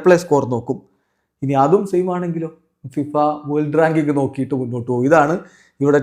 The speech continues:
ടൈ ബ്രേക്ക് ചെയ്യാനുള്ള ഒരു രീതി. ഏതായാലും അങ്ങനെയാണ് മികച്ച മൂന്നാം സ്ഥാനക്കാരെ തിരഞ്ഞെടുക്കുന്നത്. അങ്ങനെ മുപ്പത്തിരണ്ട് ടീമുകൾ മുന്നോട്ട് കടന്ന് round of thirty-two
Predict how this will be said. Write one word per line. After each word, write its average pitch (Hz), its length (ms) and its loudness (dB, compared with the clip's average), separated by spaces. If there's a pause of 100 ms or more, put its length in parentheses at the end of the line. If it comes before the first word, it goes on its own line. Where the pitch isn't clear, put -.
(140)
ടൈ 151 140 6 (160)
ബ്രേക്ക് 143 260 4
ചെയ്യാനുള്ള 135 380 2 (220)
ഒരു 135 120 0 (100)
രീതി. 123 220 0 (300)
ഏതായാലും 165 340 6 (920)
അങ്ങനെയാണ് 165 400 4 (680)
മികച്ച 151 280 4 (500)
മൂന്നാം 139 320 -2
സ്ഥാനക്കാരെ 123 480 -6
തിരഞ്ഞെടുക്കുന്നത്. 113 420 -10
അങ്ങനെ 190 200 -8
മുപ്പത്തിരണ്ട് 147 580 -2
ടീമുകൾ 120 300 -6 (100)
മുന്നോട്ട് 120 380 -8
കടന്ന് 110 260 -8 (520)
round 131 180 -2
of 135 140 -4
thirty-two 131 480 -4